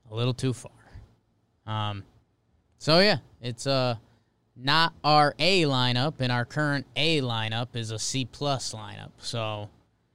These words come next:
if you do some turkey math there, you're kind of a D minus lineup.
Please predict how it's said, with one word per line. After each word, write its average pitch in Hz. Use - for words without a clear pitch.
if 110
you 117
do 120
some 113
turkey 123
math 107
there, 104
you're 113
kind 107
of 101
a 110
D 127
minus 117
lineup. 95